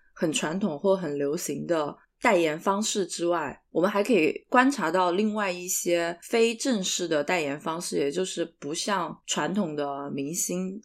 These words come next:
或者是偶像的代言的。首先从品牌的层面上来说，其实可以从品牌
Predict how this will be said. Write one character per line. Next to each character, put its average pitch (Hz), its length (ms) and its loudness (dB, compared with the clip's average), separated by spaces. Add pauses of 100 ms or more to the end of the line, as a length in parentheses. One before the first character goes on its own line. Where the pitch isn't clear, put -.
或 175 160 2
者 151 60 2
是 170 340 2
偶 - 240 0
像 190 260 -4
的 147 80 0
代 151 220 0
言 131 240 0
的。 131 320 -2 (300)
首 180 120 0
先 226 80 4
从 240 220 2
品 156 200 -2
牌 147 140 -4
的 180 100 4
层 202 160 -2
面 175 220 -2
上 175 180 -2
来 143 140 -2
说， 160 240 -2
其 175 160 -6
实 202 140 -4 (160)
可 175 120 0
以 175 140 2
从 156 260 -8
品 143 200 -8
牌 135 320 -8